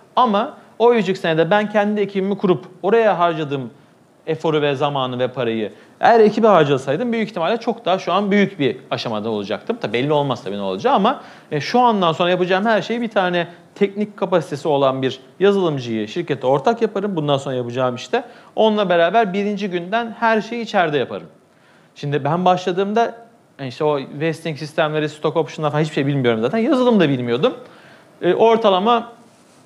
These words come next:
üç haftada bitecek bir işi bana bir buçuk ayda bitirebiliyorlardı. Ve bir sü-, bir süre sonra ben illallah dedim.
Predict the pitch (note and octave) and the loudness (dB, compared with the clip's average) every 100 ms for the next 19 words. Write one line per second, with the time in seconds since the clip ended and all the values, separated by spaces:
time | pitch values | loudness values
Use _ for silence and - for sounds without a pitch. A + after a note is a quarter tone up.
0 | _ _ _ - - - D3+ C#3 - A#2 | _ _ _ -20 -8 -2 4 4 4 0
1 | A#2 B2+ C#3 C3+ A#2+ G#2+ G3 F3 C#3+ G3 | 0 0 -2 -2 -4 -2 0 2 2 -2
2 | D#3 E3 D#3+ - A2 B2 F3+ - D#3 F3 | -2 -2 -2 -2 0 2 0 0 0 2
3 | F3+ C#3 G#2+ F#2 F2 - _ _ _ _ | 4 4 2 -2 -8 -14 _ _ _ _
4 | C3+ F3 G3+ F#3 F#3 D#3+ G3 G#3 F#3 F#3+ | -6 -4 -2 -4 0 0 0 2 2 0
5 | F3+ F3+ F3 F#3 D#3+ B2+ D3+ | -2 0 2 0 -2 -6 -8